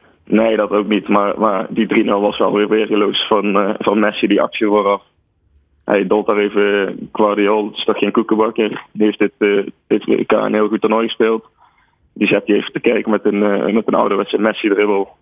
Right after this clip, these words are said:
En, eh, ja, hij legt hem klaar voor Alvarez. Die maakt er drie nul van. Toen was het eigenlijk over aan het sluiten. En het was eigenlijk al bij die twee nul over aan het sluiten. Want, ja, je voelde aan alles dat Kroatië gewoon niet kon brengen wat ze tegen Brazilië wel konden brengen. Zo dat, dat terugkomen en dat, dat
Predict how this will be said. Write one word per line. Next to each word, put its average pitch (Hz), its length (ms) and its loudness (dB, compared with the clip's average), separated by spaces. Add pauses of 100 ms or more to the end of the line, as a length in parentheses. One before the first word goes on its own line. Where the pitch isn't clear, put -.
(200)
En, 113 260 -2
eh, 113 200 -2
ja, 104 120 -2
hij 104 120 0
legt - 160 -2
hem - 100 -6
klaar 101 260 0
voor 101 100 -4
Alvarez. 98 420 -2
Die 107 100 2
maakt 107 180 0
er 101 60 0
drie 107 140 2
nul 104 160 0
van. 113 200 -2 (580)
Toen 107 120 2
was 107 80 2
het - 100 -6
eigenlijk 107 160 0 (120)
over 101 120 -6
aan 104 60 0
het - 80 -6
sluiten. 107 300 0
En - 60 -4
het - 80 -12
was 113 140 -2
eigenlijk 110 380 0
al 104 80 0
bij 107 120 0
die 107 120 -4
twee 104 220 0
nul 98 140 -2
over 98 160 0
aan 98 60 0
het 98 60 -6
sluiten. 101 320 0
Want, 98 160 0 (880)
ja, - 100 0
je 104 140 2
voelde 117 200 0
aan 113 80 -2
alles 117 240 0
dat 113 140 -2
Kroatië 117 400 0
gewoon 107 160 2
niet 113 140 -2
kon 107 180 0
brengen 110 260 0
wat 104 160 -2
ze 104 260 -2 (340)
tegen 95 240 0
Brazilië 101 380 0
wel 101 160 0
konden 98 260 -4
brengen. 101 240 0
Zo 104 140 0
dat, 107 120 -2 (100)
dat 107 200 -2
terugkomen 101 560 0
en 101 340 -2 (460)
dat, 104 160 0 (120)
dat - 200 0